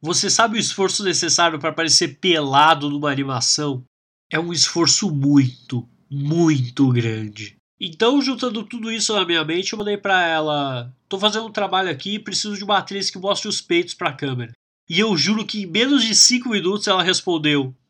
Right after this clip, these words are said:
"Topo." O que me fez dar continuidade na conversa e dizer: "Ah, e o cachê vai ser de cinquenta reais." E eu nunca vou esquecer a mensagem que ela mandou depois disso. Porque foi:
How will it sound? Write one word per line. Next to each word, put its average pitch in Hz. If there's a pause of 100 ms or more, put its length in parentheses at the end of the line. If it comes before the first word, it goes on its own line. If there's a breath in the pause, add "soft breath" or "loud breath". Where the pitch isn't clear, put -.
(140)
"Topo." 226 (180)
O -
que 285
me 277
fez 220
dar 247
continuidade 226
na 240
conversa 214
e 220
dizer: 180 (200)
"Ah, 226
e 151
o 156
cachê 185
vai 196
ser 202
de 196
cinquenta 190
reais." 139 (240)
E 156
eu 185
nunca 190
vou 160
esquecer 156
a 165
mensagem 151
que 170
ela 156
mandou 143
depois 147
disso. 131 (140)
Porque 175
foi: 160